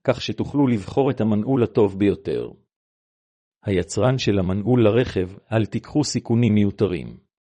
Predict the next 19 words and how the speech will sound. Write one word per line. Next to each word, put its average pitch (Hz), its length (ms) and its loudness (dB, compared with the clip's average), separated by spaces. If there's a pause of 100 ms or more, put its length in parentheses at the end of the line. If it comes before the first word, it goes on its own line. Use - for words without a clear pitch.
(720)
אחת 135 320 -2
מהבדיקות 98 560 0
הראשונות 107 580 0
שאתם 107 360 0
צריכים 131 420 -2
לעשות 135 400 2
כאשר 120 420 2
אתם 127 240 0
רוכשים 120 460 -2
מנעול 120 400 2
לרכב 110 460 2
היא 98 100 -4
כמובן 107 480 0
לוודא 98 420 0
מיהו 123 300 2
היצרן 120 480 0
של 127 200 0
המנעול 117 500 2
לרכב. 82 500 0